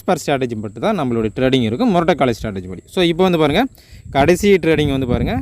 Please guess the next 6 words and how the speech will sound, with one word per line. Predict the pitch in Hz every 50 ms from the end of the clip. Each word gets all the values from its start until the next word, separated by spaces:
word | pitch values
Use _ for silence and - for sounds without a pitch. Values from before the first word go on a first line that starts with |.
| 233 - -
ஸ்டாப் | - - - 139 147 143 165
லாஸும் | 170 165 - 196 170 156
போட்டிருக்கேன், | 156 151 151 151 139 - 135 131 113 -
டார்கெட்டும் | 143 139 135 123 123 113 110 101
போட்டிருக்கேன். | 95 98 - - - - - _ _ _ - -
<clears throat> | - - - - -